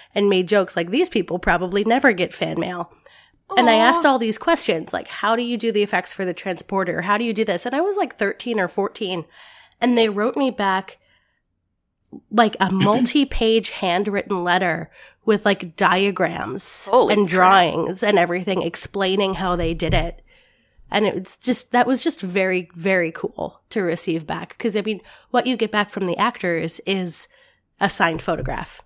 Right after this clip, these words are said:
Speaker 1: maybe. Like,
Speaker 2: Yeah.
Speaker 1: your letter doesn't get answered. But, uh, the, you know, the people in the production office took the time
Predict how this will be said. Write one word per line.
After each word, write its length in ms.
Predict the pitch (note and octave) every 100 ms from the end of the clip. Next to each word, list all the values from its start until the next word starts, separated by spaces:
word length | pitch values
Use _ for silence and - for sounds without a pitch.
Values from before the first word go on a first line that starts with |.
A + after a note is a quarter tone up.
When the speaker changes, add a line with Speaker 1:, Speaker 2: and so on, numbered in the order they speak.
| -
Speaker 1:
maybe. 480 | G3 E3 - - - _ _ _ -
Like, 180 | F#3
Speaker 2:
Yeah. 160 | F#3+ D#3
Speaker 1:
your 160 | F#3+ G3
letter 300 | G3 F#3+ F#3+
doesn't 260 | F3+ F3+ E3
get 140 | E3+
answered. 480 | E3 D#3+ E3+ E3 E3+ - - - _
But, 340 | - G3+ F#3 -
uh, 200 | - -
the, 120 | F3
you 60 | G3+
know, 120 | G3+
the 80 | E3+
people 320 | - A3+ G#3+
in 80 | G3
the 80 | F3
production 380 | G3 G#3+ - G3
office 340 | D#3+ E3+ E3
took 320 | - - G3
the 100 | -
time 540 | E3+ - G3 F3+ D#3+